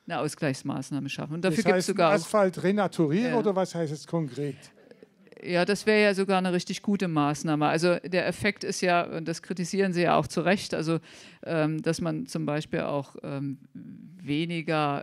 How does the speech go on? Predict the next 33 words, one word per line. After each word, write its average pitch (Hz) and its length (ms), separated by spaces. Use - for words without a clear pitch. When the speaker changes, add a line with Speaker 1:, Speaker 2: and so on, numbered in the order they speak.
Speaker 1:
genutzte 156 560
Grünflächen 180 1120
aufwertet. 147 960
Da 151 80
ist 165 160
natürlich 175 300
der 165 120
Effekt - 480
auch - 240
weniger. 143 640
Wenn 160 140
ich 170 200
wirklich 190 220
in 175 100
der 165 80
Stadt 170 260
sage, 202 340
ich 180 120
würde 180 180
eine 160 140
Fläche 170 320
ver-, 156 380
zersie-, 156 480
äh, - 160
entsiegeln, 233 800
ähm, 165 260
dann 165 340
kriegt - 280
das 170 100
auch 170 220
sehr 175 320
hohe 185 220
Umweltpunkte, 190 1000